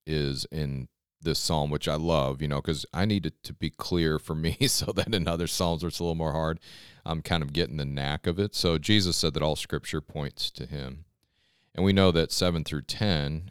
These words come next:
is welcoming the coming of that Messiah. You guys notice that? "Lift up your heads, O gates, and be lifted up, O ancient doors, that the King of glory may come in." Um, we as Christians, as followers of Jesus Christ, know that Jesus was that King of glory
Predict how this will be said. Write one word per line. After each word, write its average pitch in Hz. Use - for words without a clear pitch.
is 73
welcoming 76
the 65
coming 73
of 64
that 71
Messiah. 71
You 71
guys 69
notice 71
that? 76
"Lift 82
up 78
your 73
heads, 65
O 69
gates, 65
and 71
be 78
lifted 73
up, 69
O 73
ancient -
doors, 73
that -
the 76
King 78
of 69
glory 80
may 65
come 71
in." 67
Um, 80
we 90
as 76
Christians, 78
as 76
followers 78
of 69
Jesus 71
Christ, 80
know 78
that 69
Jesus 78
was 76
that -
King 71
of 62
glory 64